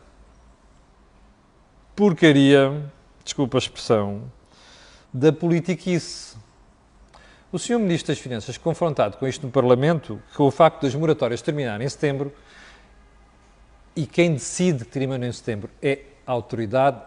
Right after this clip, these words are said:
Bancária Europeia, eba, European Banking Authority, eles é que decidem, isto termina aí.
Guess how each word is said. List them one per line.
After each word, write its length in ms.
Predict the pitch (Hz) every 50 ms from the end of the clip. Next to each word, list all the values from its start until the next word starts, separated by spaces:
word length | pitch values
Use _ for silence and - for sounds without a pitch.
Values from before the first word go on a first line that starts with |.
| -
Bancária 640 | - 117 110 135 120 107 - 104 98 90 87 98 101 - -
Europeia, 640 | 123 123 120 110 104 - 101 95 92 87 87 98 - _ _ _ _ _ _ _ _ _ _ _ -
eba, 440 | - 156 156 135 120 107 87 87 - - - _ _ _ _ _ -
European 640 | - 143 143 156 156 147 156 156 165 160 156 135 127 - -
Banking 500 | 113 104 143 147 143 - - 120 113 - _ -
Authority, 920 | - 131 120 - - 139 117 120 120 - 143 120 104 101 92 - 131 135 151 - _ _ _ _ _ _ _ - _ _ -
eles 260 | 185 196 185 143 135
é 100 | 175 170
que 60 | -
decidem, 460 | - - - - 196 151 123 104 85 - - - _ _ _ _ -
isto 360 | - 220 220 - - - - 139
termina 460 | - 147 127 135 151 160 147 131 113
aí. 420 | 104 101 104 113 113 104 95 101